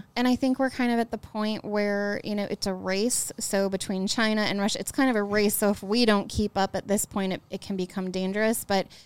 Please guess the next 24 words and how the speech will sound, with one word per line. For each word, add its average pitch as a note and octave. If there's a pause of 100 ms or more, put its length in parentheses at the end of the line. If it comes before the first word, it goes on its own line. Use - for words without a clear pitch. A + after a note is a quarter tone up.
(160)
you G3+
know, G3 (840)
there's G#3
a G3+
big G#3 (460)
difference G3+
between F#3+
kind G3
of F#3
the -
A F#3+
I F#3
that, F3+ (380)
that G3
we F#3+
have F#3+
at -
this F#3+
point G3
and F#3
what F3+ (100)
they F3+
want, E3+
where F3